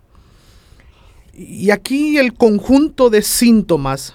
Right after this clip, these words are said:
de una persona depresiva suele provocar con el tiempo la aparición de nuevos sucesos o aspectos que pueden empeorar o mantener en la mente la sigmatología, sintomatología.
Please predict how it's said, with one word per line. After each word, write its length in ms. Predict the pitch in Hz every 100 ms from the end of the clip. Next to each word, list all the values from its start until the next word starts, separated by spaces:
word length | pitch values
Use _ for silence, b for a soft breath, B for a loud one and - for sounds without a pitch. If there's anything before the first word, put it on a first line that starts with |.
| -
de 180 | 135 151
una 300 | 160 214 247
persona 480 | - 170 - 180 185
depresiva 760 | 180 175 151 - 180 123 147 -
suele 400 | - 185 190 202
provocar 580 | 208 180 165 - 175 185
con 160 | 185
el 140 | 160 -
tiempo 420 | 170 185 190 175
la 140 | 147
aparición 580 | 143 143 131 120 175 180
de 120 | 170
nuevos 440 | 151 160 190 214 233
sucesos 720 | 180 - - 131 - 170 - b b b b b
o 180 | - 165
aspectos 680 | 156 - - 196 190 - 208
que 160 | - 151
pueden 440 | 165 175 190 180 -
empeorar 680 | 160 156 147 143 151 214 - _
o 180 | 180 185
mantener 880 | 175 160 165 165 147 143 175 214 -
en 180 | 175 160
la 120 | 139
mente 420 | 151 175 185 185
la 300 | 156 135 - _
sigmatología, 1120 | - - 185 185 160 131 131 98 92 92 - _ _ _ - _ _ _
sintomatología. 1300 | - - - 208 202 165 139 131 110 98 - - -